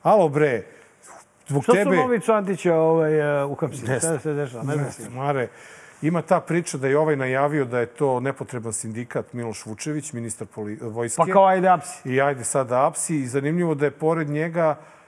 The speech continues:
Speaker 1: e, čuo sam vest da, kad sam dolazio na snimanje, da je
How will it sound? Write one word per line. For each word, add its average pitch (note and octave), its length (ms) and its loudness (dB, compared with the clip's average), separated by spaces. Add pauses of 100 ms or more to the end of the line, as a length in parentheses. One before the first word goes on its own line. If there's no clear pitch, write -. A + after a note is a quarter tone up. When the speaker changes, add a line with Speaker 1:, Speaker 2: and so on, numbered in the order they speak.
(260)
Speaker 1:
e, - 40 -10 (460)
čuo D#3 200 -4
sam C#3 320 -6 (160)
vest D3+ 420 -6
da, C3 540 -2 (340)
kad - 160 -10
sam C3+ 120 -6
dolazio C#3 320 0
na C3 100 -8
snimanje, D3 500 -6
da C3+ 180 -2
je C3 400 -4